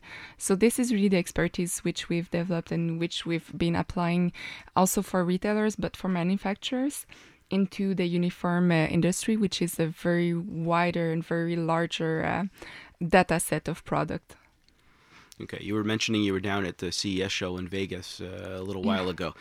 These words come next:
Speaker 2: Uh, unlike, uh, Josh, who's actually not working, you were working. So,
Speaker 1: <laughs> Hi,
Speaker 2: um,
Speaker 1: Josh.
Speaker 2: yeah. <laughs> So I, I guess, uh, the, the question is, is how did that go over? I mean, you, you had mentioned you had talked to some, you know,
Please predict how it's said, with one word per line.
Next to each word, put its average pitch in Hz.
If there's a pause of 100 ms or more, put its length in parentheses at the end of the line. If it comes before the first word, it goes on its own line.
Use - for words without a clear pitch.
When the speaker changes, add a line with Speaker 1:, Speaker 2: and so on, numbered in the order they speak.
(380)
Speaker 2:
Uh, 90
unlike, 104
uh, 90
Josh, 104
who's 90 (100)
actually 90
not 120
working, 104
you 113
were -
working. 117 (400)
So, 127
Speaker 1:
<laughs> -
Hi, 117
Speaker 2:
um, 113
Speaker 1:
Josh. - (160)
Speaker 2:
yeah. 131 (720)
<laughs> -
So 170
I, 139
I 151
guess, 160
uh, 151
the, 120
the 117
question 135
is, 117
is 98
how 117
did 131
that 120
go 104
over? 113
I 92
mean, 92
you, 98
you 98
had 101
mentioned 101
you 95
had 92
talked 104
to 98
some, 95
you 110
know, 90